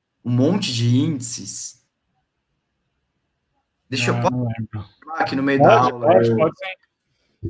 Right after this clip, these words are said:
Speaker 2: Tranquilo.
Speaker 1: minutinho.
Speaker 2: Eu, uma hora eu vi que você tava falando subir, a subida é, é, esse termo é o pleonasmo, né? Como
Speaker 1: É.
Speaker 2: que era de uma
Speaker 1: Ah,
Speaker 2: parte, né?
Speaker 1: isso.
Speaker 2: Pleonasmo.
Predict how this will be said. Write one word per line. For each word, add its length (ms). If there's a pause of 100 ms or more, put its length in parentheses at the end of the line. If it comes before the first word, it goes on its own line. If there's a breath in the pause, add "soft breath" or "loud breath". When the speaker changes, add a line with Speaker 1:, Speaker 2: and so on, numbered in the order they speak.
Speaker 2:
Tranquilo. 420
Speaker 1:
minutinho. 640
Speaker 2:
Eu, 180
uma 180
hora 300
eu 140
vi 140
que 60
você 100
tava 180
falando 400
subir, 560
a 80
subida 460
é, 680
é, 80
esse 140
termo 240
é 80
o 120
pleonasmo, 720
né? 180 (1700)
Como 260
Speaker 1:
É. 60
Speaker 2:
que 40
era 480
de 200
uma 100
Speaker 1:
Ah, 100
Speaker 2:
parte, 240
né? 80
Speaker 1:
isso. 440
Speaker 2:
Pleonasmo. 420